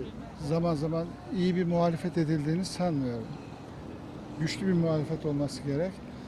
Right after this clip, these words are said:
Ama yalanla dolanla muhalefet değil. Adam gibi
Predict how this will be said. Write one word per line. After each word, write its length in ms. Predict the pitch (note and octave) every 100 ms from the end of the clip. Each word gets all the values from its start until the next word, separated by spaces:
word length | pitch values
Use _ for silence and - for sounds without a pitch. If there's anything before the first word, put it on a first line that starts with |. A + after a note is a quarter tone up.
| - -
Ama 220 | D4 A3 D#3+ G3+
yalanla 540 | A#3+ A#3 G#3+ G3 G3
dolanla 360 | A3+ G#3+ G#3 A3
muhalefet 580 | G#3+ G3+ F#3+ G#3+ G#3+ G#3+
değil. 220 | F3+ C#3 - - - - - - -
Adam 400 | G3 G3+ G#3 F3+
gibi 320 | D3 C3+ D3+